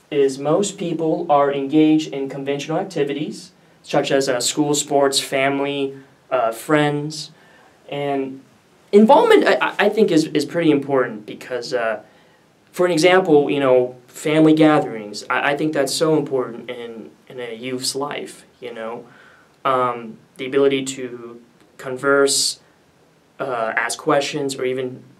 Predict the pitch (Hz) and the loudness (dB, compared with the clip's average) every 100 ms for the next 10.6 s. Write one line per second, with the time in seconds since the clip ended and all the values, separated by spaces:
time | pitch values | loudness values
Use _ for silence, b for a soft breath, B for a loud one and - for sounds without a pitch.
0 | _ _ 120 - 113 - - 143 139 139 | _ _ -16 -14 -14 -10 0 4 4 2
1 | 135 127 127 147 143 143 120 - - 131 | -4 -8 -6 0 0 0 -4 -8 -6 -6
2 | 123 120 123 135 156 107 110 - - - | -6 -8 -8 -6 -6 -6 -10 -8 -10 -10
3 | - - - - - 123 120 - 139 104 | -12 -12 -10 -8 -4 -4 -4 -6 -6 -6
4 | - - b b b 143 127 123 127 127 | -12 -16 b b b -10 -8 0 2 2
5 | 131 120 113 - - 127 120 117 110 143 | 0 -6 -10 -14 -2 -2 -2 -8 -10 -6
6 | 160 - - - B B B B 135 131 | -6 -8 -14 -16 B B B B -10 -4
7 | 131 131 139 170 147 135 - - 175 135 | 2 4 6 6 4 4 4 4 2 0
8 | 131 131 131 123 117 - 143 135 139 131 | 0 -4 -6 -6 -10 -6 -4 -2 -2 -4
9 | 131 - 135 127 127 123 - _ _ _ | -8 -10 -4 -2 -2 -6 -20 _ _ _
10 | _ - 131 127 123 | _ -6 -4 -4 -8